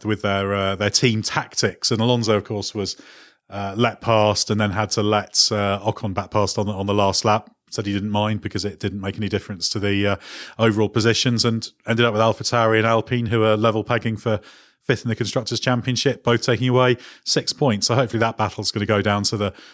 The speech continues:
wire as well. Mark, Sebastian Vettel was eleventh and a little unfortunate with the timing of the V S C in his battle with Ocon in particular, but that's better than teammate Lance Stroll managed for Aston Martin, having passed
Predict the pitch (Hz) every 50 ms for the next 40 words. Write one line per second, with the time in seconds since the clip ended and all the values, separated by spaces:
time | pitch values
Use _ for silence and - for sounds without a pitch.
0 | _ _ _ 110 113 120 120 120 117 117 117 - 120 117 110 - - 135 131 135
1 | 147 165 165 156 143 135 120 107 107 110 101 _ _ _ _ _ _ _ - 165
2 | 170 160 147 139 127 120 117 - - 180 190 165 - - - 151 143 156 143 127
3 | 123 120 127 127 135 139 135 101 107 110 127 123 160 175 208 214 185 156 127 113
4 | 104 - 123 110 101 - 127 113 107 104 - - 123 117 107 110 110 104 98 110
5 | 113 107 104 95 - - - - 117 107 107 101 - - - - - - - -
6 | 120 110 113 113 - - 110 101 - - 113 107 113 107 - - 113 107 - -
7 | - - 143 117 - - 113 101 104 107 - 131 127 143 139 123 - 151 135 123
8 | 123 120 110 - - 127 123 123 120 113 113 120 - 113 117 123 120 113 110 110
9 | - - - - - - 143 131 127 113 104 101 92 95 95 - - - 113 104
10 | - - - 110 101 101 101 98 92 - 127 131 135 127 117 156 143 135 123 -
11 | - - -